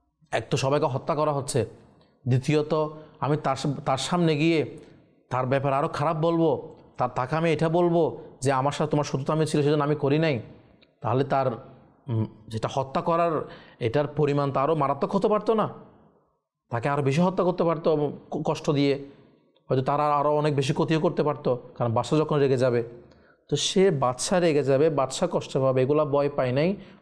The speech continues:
প্রশ্ন করেছে, যেটা সত্য সেটা বলে দিয়েছে। আজকে আমাদের সমাজের মধ্যে এরকম অনেক বিষয় আমরা,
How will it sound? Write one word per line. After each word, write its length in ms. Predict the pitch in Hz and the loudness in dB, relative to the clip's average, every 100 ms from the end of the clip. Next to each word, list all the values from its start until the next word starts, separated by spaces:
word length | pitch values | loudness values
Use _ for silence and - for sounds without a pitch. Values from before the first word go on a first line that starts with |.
| _ | _
প্রশ্ন 360 | 131 127 190 | -2 2 0
করেছে, 300 | 196 208 196 | 2 2 2
যেটা 160 | 185 165 | 2 0
সত্য 300 | 160 180 - | 0 -4 -2
সেটা 180 | 139 147 | -2 0
বলে 180 | 120 107 | 2 0
দিয়েছে। 360 | 104 95 - - - _ _ _ _ _ _ _ _ _ _ _ | 0 -2 -6 -14 -20 _ _ _ _ _ _ _ _ _ _ _
আজকে 340 | - - - 131 | -20 -10 -6 -2
আমাদের 260 | 127 131 | 0 0
সমাজের 420 | 131 135 123 117 117 | 0 0 0 2 0
মধ্যে 240 | 113 117 | 0 0
এরকম 240 | 113 117 | -2 -2
অনেক 320 | 107 113 131 113 | -2 -2 -2 -2
বিষয় 260 | 110 113 | -4 -6
আমরা, 280 | 104 104 104 | -8 -4 -6